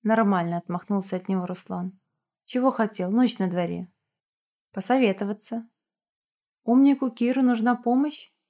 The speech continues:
Альфа Серых удивлённо приподнял брови. «Очень интересно послушать. Не можешь определиться с девочкой на ночь? Блондинка или брюнетка?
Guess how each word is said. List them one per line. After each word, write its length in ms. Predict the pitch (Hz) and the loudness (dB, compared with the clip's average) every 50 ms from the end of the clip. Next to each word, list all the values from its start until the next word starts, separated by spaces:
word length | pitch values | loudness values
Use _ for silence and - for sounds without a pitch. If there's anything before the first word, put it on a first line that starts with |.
| _ _ - | _ _ -6
Альфа 260 | 196 208 202 - 214 | -4 -4 -4 -4 -6
Серых 400 | 202 - - 208 196 202 196 202 | -6 -2 -2 0 0 -2 -2 -4
удивлённо 440 | 190 190 208 196 185 196 202 208 196 | -2 0 0 0 2 2 2 2 0
приподнял 520 | - - 190 - 196 180 190 190 185 185 | 0 -4 -6 -4 -4 -2 -2 -2 -2 -4
брови. 360 | 185 - 185 180 175 190 202 - _ _ _ _ _ _ _ _ _ _ _ | -4 -6 -6 -6 -6 -8 -10 -14 _ _ _ _ _ _ _ _ _ _ _
«Очень 380 | - 214 214 - 214 220 214 214 | -2 -2 -2 2 2 4 4 4
интересно 440 | 208 202 208 196 202 190 202 196 | 4 2 0 -2 -2 -2 -4 -6
послушать. 680 | 190 - 196 190 190 - 190 185 185 - 196 - - - _ _ _ _ _ _ _ _ _ _ _ _ _ _ _ _ | -4 -4 -4 -4 -4 -8 -10 -10 -10 -12 -16 -18 -18 -20 _ _ _ _ _ _ _ _ _ _ _ _ _ _ _ _
Не 140 | - 214 226 | 2 4 6
можешь 340 | 226 233 240 226 226 - - | 6 6 6 4 0 -2 -4
определиться 600 | 226 220 - 214 220 214 220 220 226 226 226 214 | -4 -2 -2 0 0 2 2 2 0 0 -2 -4
с 40 | 196 | 0
девочкой 460 | 190 220 214 202 202 - - - 214 | 0 0 0 0 -2 -4 -4 0 2
на 160 | 208 214 226 | 2 4 4
ночь? 320 | 247 269 277 - - - _ _ _ _ _ _ _ _ _ _ _ _ _ | 2 2 0 -4 -12 -20 _ _ _ _ _ _ _ _ _ _ _ _ _
Блондинка 640 | 202 202 214 214 220 202 190 226 262 277 269 - | -2 0 4 4 4 4 4 4 2 2 2 2
или 120 | 220 208 208 | 2 2 2
брюнетка? 640 | 175 185 202 214 208 208 220 233 233 - - - | 2 2 2 2 4 2 2 0 -4 -8 -18 -20